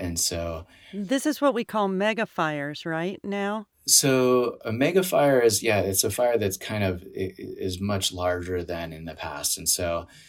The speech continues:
Speaker 1: we de-, definitely had some of those
Speaker 2: Yeah.
Speaker 1: mega fires. Uh, for sure, we're seeing an uptick in the, the number of acres burn, the, the, the fire season length is extending,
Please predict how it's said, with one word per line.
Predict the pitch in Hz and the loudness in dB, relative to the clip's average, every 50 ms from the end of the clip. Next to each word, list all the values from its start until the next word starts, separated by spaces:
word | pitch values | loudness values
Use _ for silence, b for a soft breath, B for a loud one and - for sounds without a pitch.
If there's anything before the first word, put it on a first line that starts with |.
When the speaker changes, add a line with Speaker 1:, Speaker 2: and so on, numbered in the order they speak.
| B B - | B B -2
Speaker 1:
we | 110 107 104 | 0 0 0
de-, | 98 - 113 107 - - - | 2 2 0 0 0 -2 -2
definitely | 101 98 - 95 92 92 87 | -2 -2 -2 -4 -4 -4 -4
had | 92 90 | -2 -2
some | - - 95 92 90 | -2 -2 -2 -2 -2
of | 92 95 | -2 -2
those | 101 101 104 107 107 101 - - - - | -2 -2 -2 -2 -2 -2 -4 -4 -4 -4
Speaker 2:
Yeah. | 196 196 190 170 160 156 143 - | -4 -2 -2 -2 -2 -6 -8 -10
Speaker 1:
mega | - - 107 110 110 113 | -6 -4 -4 -2 -2 -2
fires. | 104 - 113 110 107 107 110 110 104 - - - - | -2 0 0 2 2 2 0 0 0 -2 -2 -4 -6
Uh, | - 85 85 | -8 -8 -8
for | 87 - - 90 | -8 -8 -6 -6
sure, | 92 - 101 101 | -4 -2 -2 -2
we're | 90 87 85 87 - | -2 0 0 -2 0
seeing | 101 95 92 | 0 -2 -2
an | 87 82 80 80 - - | -2 -4 -6 -10 -8 -4
uptick | 98 95 92 - - 90 85 76 - - - 95 90 | -4 -4 -4 -4 -4 -4 -4 -6 -8 -12 -10 -8 -6
in | 87 85 82 82 78 - - | -6 -6 -6 -10 -12 -14 -14
the, | - 82 87 85 80 82 82 80 78 76 - B B B B B B B B - | -10 -8 -6 -6 -4 -4 -6 -6 -8 -10 -12 B B B B B B B B -8
the | 87 | -4
number | 90 90 90 92 87 78 | -2 -2 -2 -2 -2 -4
of | 67 - - | -6 -2 -2
acres | 101 98 98 - 101 95 92 | -2 -2 0 0 -2 -2 -2
burn, | 92 - 98 95 95 95 92 92 90 92 92 92 B B B B B _ | -2 -2 -2 -2 0 -2 -2 -2 -4 -4 -6 -8 B B B B B _
the, | - 87 85 82 78 - - - - - - | -8 -6 -4 -4 -4 -6 -6 -8 -12 -14 -12
the, | 85 80 78 78 76 - - | -10 -8 -8 -10 -10 -12 -14
the | - 80 76 | -12 -12 -12
fire | - - - 87 90 90 90 90 90 | -10 -6 -4 -2 -2 -2 -2 -2 0
season | - - - 95 92 92 90 101 92 90 87 | 0 0 0 0 0 -2 -2 -2 -2 -4 -4
length | 82 87 87 87 92 95 92 98 | -4 -4 -4 -4 -4 -4 -4 -4
is | 92 90 | -4 -4
extending, | 92 90 - - - - 92 90 87 92 92 92 92 90 92 92 | -4 -2 -2 -2 -2 -2 -2 -2 -2 -2 -2 -2 -2 -2 -4 -6